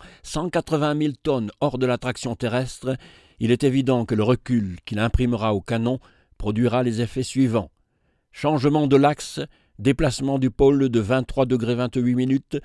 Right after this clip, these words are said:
perpendicularité du nouvel axe sur le plan de l'écliptique. De là, toutes les catastrophes si justement redoutées par les habitants de la Terre.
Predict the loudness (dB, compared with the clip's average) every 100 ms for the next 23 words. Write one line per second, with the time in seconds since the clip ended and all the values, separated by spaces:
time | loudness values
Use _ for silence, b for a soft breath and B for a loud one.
0 | b b b -4 0 0 0 0 2 2
1 | 2 0 -2 0 0 0 -2 -4 -10 -10
2 | -6 -4 -4 -2 -2 -2 -4 -4 -6 -8
3 | -8 -16 -16 -16 -18 -18 _ _ -6 2
4 | 4 2 -2 b b b b 0 2 2
5 | 2 2 0 0 -2 -2 -4 -4 -10 -8
6 | -4 -2 -2 -4 -4 0 0 0 -2 -4
7 | -4 -6 -4 -4 -4 -4 -4 -6 -6 -6
8 | -6 -8 -12 -12 -18 _